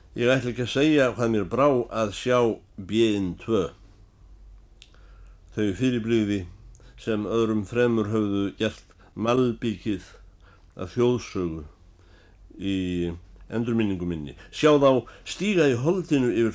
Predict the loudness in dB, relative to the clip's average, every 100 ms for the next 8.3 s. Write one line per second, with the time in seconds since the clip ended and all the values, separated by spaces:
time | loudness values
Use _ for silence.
0 | -2 -4 -4 -8 -10 -10 -8 -4 -4 -4
1 | -4 -6 -6 -12 -20 -20 -20 -20 _ _
2 | _ -20 -20 -20 -20 -20 -20 -20 -20 -20
3 | -20 -20 -20 -20 -20 -20 -20 -20 -20 -20
4 | -20 -20 -20 -20 -20 -20 -20 -18 -6 0
5 | 2 2 0 0 -2 -8 -20 -20 -12 -6
6 | -2 0 0 0 0 0 0 0 -2 0
7 | 2 2 0 -2 -4 -4 -2 -4 -4 -6
8 | -8 -4